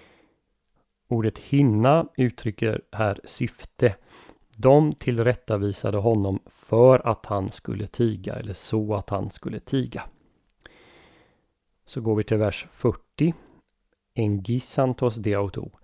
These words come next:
Det är en absolut genitiv. När han närmade sig, det vill säga mannen,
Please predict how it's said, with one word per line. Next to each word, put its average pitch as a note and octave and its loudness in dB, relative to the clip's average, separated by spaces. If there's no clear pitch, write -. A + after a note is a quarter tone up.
Det C3+ 6
är G2 -2
en G2+ -2
absolut - -8
genitiv. - -8
När C3 4
han G2 -2
närmade G#2 0
sig, D#3 4
det - -14
vill G2 -8
säga F#2+ -6
mannen, G#2 2